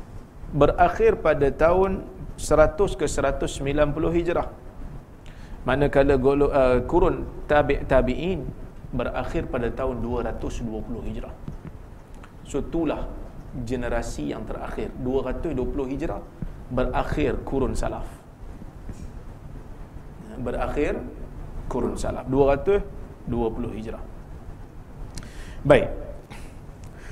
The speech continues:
Kemudian, Nabi kata, "Summa yakunu ba'dahum qaumun yashhaduna wa la yustashhadun."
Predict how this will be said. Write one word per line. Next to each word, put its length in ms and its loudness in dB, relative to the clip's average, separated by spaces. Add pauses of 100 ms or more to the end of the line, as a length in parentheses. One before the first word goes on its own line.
(260)
Kemudian, 640 10 (720)
Nabi 320 8
kata, 320 6 (800)
"Summa 480 6
yakunu 560 6
ba'dahum 880 4
qaumun 480 6
yashhaduna 1040 4
wa 240 8
la 160 12
yustashhadun." 1120 6